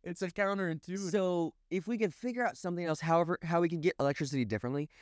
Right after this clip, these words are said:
Speaker 2: which I'm always going towards nuclear energy. Um, and the reason that I go towards nuclear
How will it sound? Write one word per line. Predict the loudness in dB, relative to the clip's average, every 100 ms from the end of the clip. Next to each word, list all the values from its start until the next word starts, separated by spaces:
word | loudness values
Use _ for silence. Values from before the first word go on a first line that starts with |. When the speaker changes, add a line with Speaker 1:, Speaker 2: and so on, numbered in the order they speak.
| -10 -4
Speaker 2:
which | 2
I'm | 2 4
always | 2 4 2
going | 2 0 0
towards | -2 -2 -2
nuclear | -2 -2 -6
energy. | -6 -8 -12 -14 _ _
Um, | -2 0
and | 2 2
the |
reason | 2 2 4 4
that | 2 2
I | 2
go | 2 2 0
towards | -2 -2 0
nuclear | 0 0 -2 -6 2 4 4 0 -4